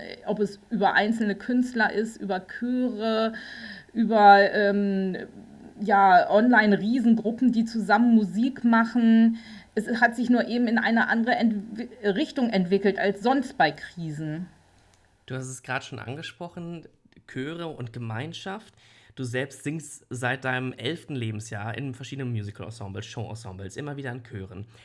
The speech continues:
Speaker 2: Du singst das gerade auch oder bist Mitglied im Chor zur Welt. Wie würdest du sagen, war das Gefühl vor der Pandemie, wenn du jetzt nochmal ein Jahr zurückspulst, etwas mehr als ein Jahr,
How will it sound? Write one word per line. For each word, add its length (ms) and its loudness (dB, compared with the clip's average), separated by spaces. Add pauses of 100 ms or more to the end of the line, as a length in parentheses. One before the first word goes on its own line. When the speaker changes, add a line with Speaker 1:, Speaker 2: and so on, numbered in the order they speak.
(120)
Speaker 2:
Du 100 -12
singst 240 -6
das 140 -12
gerade 260 -8
auch 220 -8
oder 120 -14
bist 200 -12
Mitglied 400 -10
im 120 -8
Chor 180 -10
zur 200 -12
Welt. 300 -12 (540)
Wie 720 -10 (180)
würdest 360 -16
du 40 -16
sagen, 600 -14
war 240 -6
das 440 -16 (140)
Gefühl 760 -14 (160)
vor 440 -16
der 80 -14
Pandemie, 580 -14
wenn 100 -12
du 60 -12
jetzt 120 -16
nochmal 180 -10
ein 60 -10
Jahr 220 -14
zurückspulst, 920 -14 (600)
etwas 260 -10
mehr 140 -6
als 140 -14
ein 80 -12
Jahr, 280 -14